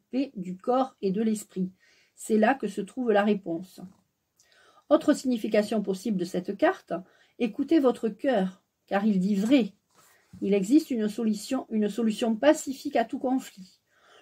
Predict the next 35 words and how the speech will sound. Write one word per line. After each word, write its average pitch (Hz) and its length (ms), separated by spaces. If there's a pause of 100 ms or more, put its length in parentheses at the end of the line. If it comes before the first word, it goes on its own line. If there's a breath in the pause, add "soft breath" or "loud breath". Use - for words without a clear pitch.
(100)
Le 214 140
sentiment 294 500
de 220 140
paix 233 220
qui 208 120
vous 185 200
habite 196 380 (120)
élève 196 360
vos 180 300 (120)
vibrations 220 920 (800)
et 202 100
vous 180 300
aide 226 300
à 196 100
manifester 226 580
vos 202 140
désirs, 190 560 (260)
pour - 80
connaître 233 400
la 208 80
paix 214 160
intérieure, 208 500
méditer 185 500
et 208 40
pratiquer 190 520
le 226 100
yoga. 208 420 (1400 loud breath)
Donc, 240 420
je 220 80
vais 233 80
vous 233 140
remettre 254 400
sous 220 160
cette 254 260
vidéo, 240 640